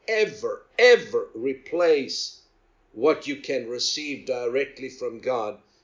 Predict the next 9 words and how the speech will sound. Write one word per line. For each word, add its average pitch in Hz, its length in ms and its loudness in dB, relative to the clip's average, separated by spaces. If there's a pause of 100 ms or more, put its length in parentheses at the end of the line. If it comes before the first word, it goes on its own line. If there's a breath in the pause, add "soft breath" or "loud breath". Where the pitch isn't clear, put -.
(120)
as 123 240 -2
you 120 100 -12
seek - 360 -6
his 139 220 -10
face 131 380 -4
and 117 180 -8
pursue 117 360 -12
his 110 180 -16
presence. - 640 -10